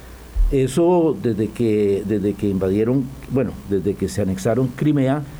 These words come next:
ese acuerdo cayó, cayó por el suelo y, eh, sin embargo, a Ucrania le quedó casi toda la costa,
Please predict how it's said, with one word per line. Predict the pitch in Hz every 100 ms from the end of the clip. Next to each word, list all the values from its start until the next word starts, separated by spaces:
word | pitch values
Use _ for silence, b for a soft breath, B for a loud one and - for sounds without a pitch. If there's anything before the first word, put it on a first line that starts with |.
| B B -
ese | 117 139
acuerdo | 123 123 120 123 - - -
cayó, | 107 110 113 113 - - -
cayó | 104 107
por | 101 131
el | 135
suelo | 135 175 165 196 - - B B B B -
y, | 131 135 143 160 170 160 131
eh, | 117 110 107 104 104 -
sin | - 170 143
embargo, | 113 120 120 170 - - B B - - -
a | 131 110 101
Ucrania | 104 151 131 143
le | 160 -
quedó | 101 101 127
casi | 127 107 135
toda | 123 120 120
la | 113
costa, | - 151 160 -